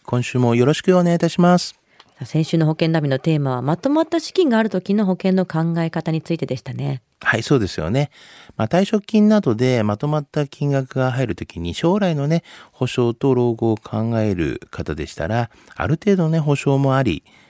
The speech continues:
Speaker 1: まあ、運用を考える場合、一時払いの保険をお勧めしますと。
Speaker 2: うん。
Speaker 1: で、ただ、まあ、メリットやデメリットを理解して、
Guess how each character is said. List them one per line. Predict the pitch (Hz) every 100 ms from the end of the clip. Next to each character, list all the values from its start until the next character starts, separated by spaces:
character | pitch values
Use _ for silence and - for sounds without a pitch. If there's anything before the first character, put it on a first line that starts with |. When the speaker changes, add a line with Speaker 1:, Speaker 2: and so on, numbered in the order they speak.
| _
Speaker 1:
ま | - 73
あ、 |
運 | 78 101
用 | 104
を | 101
考 | 110 107 127
え | 135
る | 117 113
場 | 120
合、 | 131
一 | 147 143 - - - - 110
時 | 113
払 | 113 110 107
い |
の | 143
保 | 120
険 | 113 113 120
を | 147 151 - - -
お |
勧 | - -
め | 80
し | 80 -
ま | 95
す | -
と。 | - _ _
Speaker 2:
う | 160
ん。 | 139 _
Speaker 1:
で、 | 120 107
た | 190
だ、 | 190 170
ま | 139
あ、 | 92
メ | 127
リ | 127
ッ | 107
ト | 90
や | 107
デ | 104 98
メ | 101
リ | 95
ッ | -
ト | 82 90
を |
理 | 95
解 | - 78
し | -
て、 | - 156